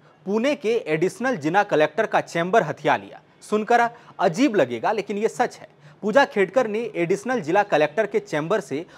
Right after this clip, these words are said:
उनका सारा सामान निकलवा दिया, नेम प्लेट उखड़वा दिया, अंदर अपना सामान डालकर दरवाजे पर नेम प्लेट भी लगा दिया। लेकिन ये तो पराकाष्ठा थी।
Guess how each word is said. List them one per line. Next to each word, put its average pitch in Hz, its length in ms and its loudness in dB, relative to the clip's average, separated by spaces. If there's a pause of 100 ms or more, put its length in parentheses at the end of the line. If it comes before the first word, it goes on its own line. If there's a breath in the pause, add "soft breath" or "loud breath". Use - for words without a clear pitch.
(140)
उनका 196 260 2
सारा 165 380 6
सामान 156 460 2
निकलवा 196 380 4
दिया, 180 280 -4 (260 soft breath)
नेम 185 260 0
प्लेट 180 320 0
उखड़वा 165 420 4
दिया, 175 320 -2 (220 soft breath)
अंदर 196 260 2
अपना 196 260 2
सामान 175 500 2
डालकर 160 440 4 (140)
दरवाजे 165 480 6
पर 143 260 0 (220 loud breath)
नेम 202 240 0
प्लेट 196 340 4
भी 160 80 -6
लगा 139 220 6
दिया। - 240 -6 (280)
लेकिन 175 260 -2
ये 190 140 2
तो 240 280 2 (260 loud breath)
पराकाष्ठा 170 600 6
थी। - 200 -16